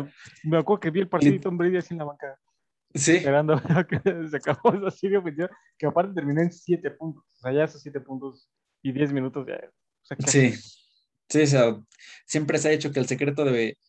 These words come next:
Speaker 2: de parar a Tom Brady es dejarlo en la banca, y creo que se lo llevaron a, <laughs> al
Speaker 1: Sí, lo,
Speaker 2: siguiente
Speaker 1: lo,
Speaker 2: nivel, güey.
Speaker 1: <laughs> sí, sí, sí.
Speaker 2: O sea,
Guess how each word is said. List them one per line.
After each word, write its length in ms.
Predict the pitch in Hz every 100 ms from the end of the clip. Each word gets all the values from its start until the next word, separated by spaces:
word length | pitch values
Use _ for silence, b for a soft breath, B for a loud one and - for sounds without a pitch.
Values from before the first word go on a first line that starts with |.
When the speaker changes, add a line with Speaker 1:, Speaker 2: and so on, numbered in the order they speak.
| B -
Speaker 2:
de 120 | 127 120
parar 240 | 127 139
a 80 | 139
Tom 160 | 143 131
Brady 240 | 143 139
es 100 | 139
dejarlo 280 | 127 127 139
en 60 | 120
la 80 |
banca, 280 | 117 127 135
y 40 | 139
creo 120 | 120
que 100 | 123
se 120 | 127
lo 80 | 113
llevaron 420 | 110 117 120 113
a, 40 | 104 -
<laughs> 0 |
al 260 | - 123 139
Speaker 1:
Sí, 80 | 190
lo, 180 | 170 147
Speaker 2:
siguiente 0 |
Speaker 1:
lo, 200 | 143 147
Speaker 2:
nivel, 380 | 123 113 135 139
güey. 80 | 127
Speaker 1:
<laughs> 220 | 143 202
sí, 0 |
sí, 160 | - 220
sí. 200 | - -
Speaker 2:
O 140 | 143
sea, 280 | 147 127